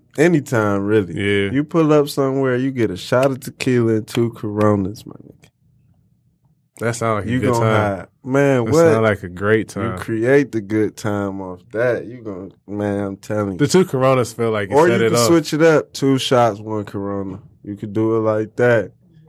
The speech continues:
Speaker 1: You know what I'm saying?
Speaker 2: Yeah, I feel like I
Speaker 1: Tryna
Speaker 2: probably do
Speaker 1: tell
Speaker 2: the two
Speaker 1: you.
Speaker 2: shots in the Corona, and I just, I, w-, I'll kinda, like, babysit the Corona, but it's a good little, like,
Speaker 1: yeah,
Speaker 2: refresher.
Speaker 1: you can do that. I'm trying to tell you.
Speaker 2: Yeah,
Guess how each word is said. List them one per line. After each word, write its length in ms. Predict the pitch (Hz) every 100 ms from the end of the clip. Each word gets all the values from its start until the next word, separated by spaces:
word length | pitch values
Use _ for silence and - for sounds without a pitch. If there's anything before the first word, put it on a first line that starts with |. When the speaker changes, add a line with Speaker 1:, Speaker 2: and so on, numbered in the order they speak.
| _ _ -
Speaker 1:
You 80 |
know 120 | 113 110
what 60 |
I'm 40 | 110
saying? 600 | - 110 110 104 101 98
Speaker 2:
Yeah, 60 | 104
I 60 | 107
feel 260 | - 104
like 120 | 104 101
I 80 |
Speaker 1:
Tryna 80 | 98
Speaker 2:
probably 180 | 101 98
do 120 | 95
Speaker 1:
tell 180 | 113 110
Speaker 2:
the 40 | 107
two 40 |
Speaker 1:
you. 40 | 98
Speaker 2:
shots 280 | 98 98 98
in 80 | 95
the 80 |
Corona, 420 | 92 98 98 101 95
and 140 | 98
I 80 | 104
just, 200 | 101 95
I, 180 | 113 131
w-, 180 | 123
I'll 160 | 120 139
kinda, 280 | - 117 110
like, 200 | 107 101
babysit 400 | 107 117 101 104
the 80 | 95
Corona, 460 | - 110 113 101
but 160 | 87 107
it's 160 | 113 107
a 40 |
good 280 | 90 107 98
little, 280 | 101 101 92
like, 120 | 95
Speaker 1:
yeah, 200 | 120 135
Speaker 2:
refresher. 320 | 120 120 117
Speaker 1:
you 40 | 113
can 60 |
do 140 | 143 156
that. 200 | 131 82
I'm 60 | -
trying 340 | - 87 87
to 100 | -
tell 260 | 107 117 110
you. 100 | 104
Speaker 2:
Yeah, 320 | 104 104 101